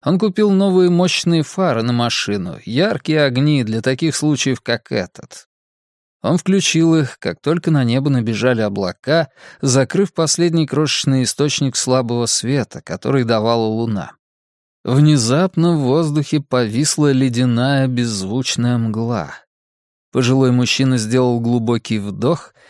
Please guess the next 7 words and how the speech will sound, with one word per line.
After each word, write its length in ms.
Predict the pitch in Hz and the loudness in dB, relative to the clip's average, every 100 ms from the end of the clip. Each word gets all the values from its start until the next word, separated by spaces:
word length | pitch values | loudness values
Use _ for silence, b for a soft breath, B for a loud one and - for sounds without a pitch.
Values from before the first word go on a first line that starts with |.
| b | b
и 80 | - | 0
у 80 | 156 | 4
него 220 | 160 180 | 4 4
на 100 | 190 | 4
секунду 500 | 165 165 - 185 175 | 2 -2 0 0 0
промелькнула 680 | 175 170 160 147 165 170 160 | 0 0 0 0 0 2 4
мысль 400 | 143 160 160 160 | 4 2 0 -4